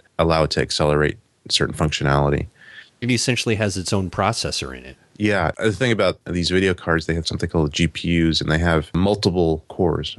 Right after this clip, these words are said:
Speaker 1: many more than, uh, you have in your computer. And in some cases, two hundred, three hundred, five hundred of these little computers going at once. So they can really accelerate certain functionality. On the P C, you can pretty much get any kind of card, and you can get cards that are a really good deal,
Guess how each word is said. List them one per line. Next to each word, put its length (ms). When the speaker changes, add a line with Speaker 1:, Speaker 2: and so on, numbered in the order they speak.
Speaker 1:
many 220
more 580
than, 300
uh, 280
you 120
have 160
in 80
your 100
computer. 600
And 160
in 120
some 200
cases, 400
two 220
hundred, 300
three 160
hundred, 420
five 200
hundred 340
of 140
these 200
little 180
computers 440
going 240
at 80
once. 300
So 320
they 100
can 160
really 240
accelerate 600
certain 280
functionality. 720
On 360
the 80
P 200
C, 340
you 140
can 160
pretty 180
much 160
get 240
any 160
kind 160
of 100
card, 320
and 140
you 60
can 100
get 160
cards 320
that 140
are 260
a 80
really 260
good 220
deal, 480